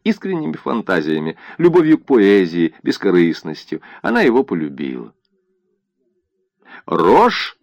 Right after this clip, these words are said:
решительно восстал против брака. Не ограничиваясь увещеваниями и проклятиями, он запер дочь в загородной вилле.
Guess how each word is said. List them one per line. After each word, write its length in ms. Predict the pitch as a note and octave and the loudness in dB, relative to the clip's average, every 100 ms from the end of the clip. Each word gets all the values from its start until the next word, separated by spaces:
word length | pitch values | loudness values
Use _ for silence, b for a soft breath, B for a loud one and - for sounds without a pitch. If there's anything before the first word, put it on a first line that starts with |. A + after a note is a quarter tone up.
| - | 0
решительно 720 | B2+ G#3 - D#3 - F3+ F3 | 2 2 2 0 2 -2 0
восстал 480 | E3+ E3+ - D3+ D3+ | -2 -4 -2 -2 0
против 420 | A2 A#2+ B2+ A2 | 0 0 0 -4
брака. 480 | D2+ E2 D#2 - D#2+ B B B - | 0 0 0 -4 -8 B B B -2
Не 120 | D#3+ | 0
ограничиваясь 680 | E3+ E3+ G3 F#3 G3 G3 - | 4 4 4 2 2 2 2
увещеваниями 1040 | F3+ F#3 F3+ - F#3 F#3+ G3 F#3+ F#3+ F#3 | 0 2 0 0 2 4 4 2 4 4
и 20 | F#3 | 4
проклятиями, 760 | F#3 F3+ F#3 F#3+ G3 F#3 F#3 | 2 2 2 2 2 4 6
он 320 | F#3 F#3 C#3 | 6 4 2
запер 600 | A#2+ B2+ A2 F2+ F#2+ F#2+ | 2 2 2 2 2 2
дочь 340 | F#2+ F#3 A#3+ - | 4 2 2 -2
в 140 | G2 | -4
загородной 560 | G#2 E3 C#3 E2+ E2 D#2 | 0 0 -2 -2 -4 -4
вилле. 400 | D#2 D#2 D#2 | -4 -4 -6